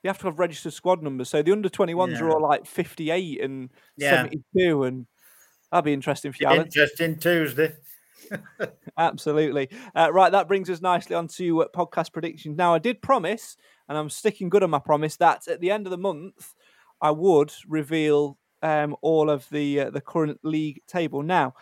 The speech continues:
Speaker 1: I could, technically, we have got one game left this month, so I could leave it to later on in the week, but don't know if we're gonna be able to squeeze a podcast in between the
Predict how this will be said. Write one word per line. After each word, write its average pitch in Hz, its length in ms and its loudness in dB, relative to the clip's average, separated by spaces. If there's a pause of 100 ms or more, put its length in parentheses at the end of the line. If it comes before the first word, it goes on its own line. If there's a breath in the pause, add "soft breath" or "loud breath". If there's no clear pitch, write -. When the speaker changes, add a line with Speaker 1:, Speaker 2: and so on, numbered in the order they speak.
(220 soft breath)
Speaker 1:
I 156 80 -10
could, - 380 -10
technically, 208 440 -6
we 175 100 -4
have 175 220 0
got 165 180 -2
one 180 220 0
game 165 240 -2
left 160 300 -4
this 143 180 -12
month, 151 380 -6 (240 soft breath)
so 170 120 0
I 165 40 6
could 202 240 -4
leave 202 180 0
it 170 120 -6
to 165 80 -8
later 156 180 -2
on 147 100 -4
in 147 40 -8
the 143 80 -6
week, 147 320 -6
but - 420 2 (540)
don't 170 160 4
know 170 180 -2
if 151 140 -10
we're 151 60 -12
gonna 156 120 -6
be 156 120 -4
able 151 100 -2
to 147 120 -18
squeeze 147 260 -6
a 143 40 -14
podcast 156 440 -8
in 139 160 -4
between 139 600 -6 (120)
the 135 600 -4